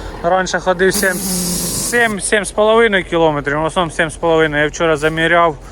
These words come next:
шість кілометрів, більше не може йти, видно, пробуксовує.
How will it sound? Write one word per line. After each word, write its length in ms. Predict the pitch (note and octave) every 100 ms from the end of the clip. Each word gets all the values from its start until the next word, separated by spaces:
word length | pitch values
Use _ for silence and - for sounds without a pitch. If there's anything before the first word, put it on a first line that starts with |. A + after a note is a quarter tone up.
| - -
шість 280 | - E3+ D#3+
кілометрів, 600 | - F3 F3+ E3+ C#3+ C#3+
більше 380 | C#3+ D#3+ D3+ E3+
не 100 | D#3
може 380 | D#3+ E3 D3+ D3+
йти, 340 | D3 F#3+ F3+
видно, 260 | D3+ D3 D3+
пробуксовує. 800 | D#3 D3+ D#3 - F3 C#3+ A2+ F#2+